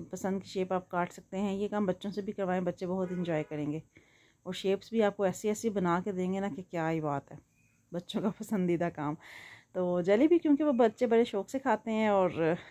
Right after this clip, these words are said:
कटिंग करने का तो उन्हें और भी ज़्यादा मज़ा आएगा। तो यहाँ पर जली है वो भी काट ली है। काटने के बाद यहाँ पे फ्रूट्स मैंने, मैंने जो फ्रूट्स लिए हैं वो पाइनएप्पल है और मैंगो है और बनाना है।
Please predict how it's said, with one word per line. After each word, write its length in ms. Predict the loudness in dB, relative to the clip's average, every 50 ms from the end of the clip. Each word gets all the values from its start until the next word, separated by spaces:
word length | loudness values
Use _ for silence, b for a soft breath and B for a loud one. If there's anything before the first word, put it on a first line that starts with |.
| -8 -8
कटिंग 240 | -4 -2 -2 0
करने 220 | 0 0 0 2 2
का 80 | 0
तो 100 | 0 0
उन्हें 140 | -2 -2 -2
और 80 | -2 0
भी 100 | 0 0
ज़्यादा 220 | 0 0 0 0
मज़ा 260 | -2 -2 -2 -2 -4
आएगा। 240 | -6 -6 -6 -10 -14 -18 b b b b b b b b b b _ 0
तो 180 | 2 4 4
यहाँ 240 | 6 6 6 6 6
पर 100 | 4 4
जली 280 | 2 2 2 4 4 4
है 120 | 4 4
वो 100 | 4 2
भी 120 | 0 0
काट 260 | 0 0 0 0 0 0
ली 120 | -2 0
है। 160 | 0 0 0
काटने 360 | -2 -2 -2 -2 -2 -2 -4
के 80 | -4 0
बाद 200 | 0 0 0 0
यहाँ 120 | -2 -2
पे 100 | -4 -4
फ्रूट्स 380 | -6 -4 -4 -4 -4 -4 -4 -2
मैंने, 220 | 0 0 0 0
मैंने 320 | 0 0 -2 0 0 0 0
जो 80 | -2
फ्रूट्स 320 | -2 -4 -6 -8 -6 -6 -4
लिए 80 | -2
हैं 120 | 0 0 0
वो 120 | 0 0
पाइनएप्पल 560 | 0 0 0 0 0 -2 -2 -2 -2 -2 -2
है 560 | -2 -2 -2 0 0 0 0 0 0 0 -2 -2
और 720 | -2 -2 0 0 2 2 2 0 0 -2 0 0 2 2
मैंगो 360 | 2 2 2 0 0 -2 -2
है 140 | 0 0 0
और 440 | 2 2 2 2 0 0 -2 -2 0
बनाना 380 | 0 0 0 2 0 0 -2 -2
है। 160 | -4 -8